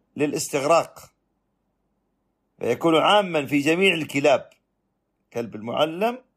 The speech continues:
وغير المعلم، الكلب الذي يقتنى والكلب الذي لا يقتنى، لفظ عام، نهى عن ثمن الكلب.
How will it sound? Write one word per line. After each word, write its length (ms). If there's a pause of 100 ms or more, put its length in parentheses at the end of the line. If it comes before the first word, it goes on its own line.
(720)
وغير 340
المعلم، 560 (1400)
الكلب 320
الذي 260
يقتنى 560 (180)
والكلب 560
الذي 260
لا 160
يقتنى، 600 (1120)
لفظ 280
عام، 420 (580)
نهى 140
عن 320
ثمن 280
الكلب. 380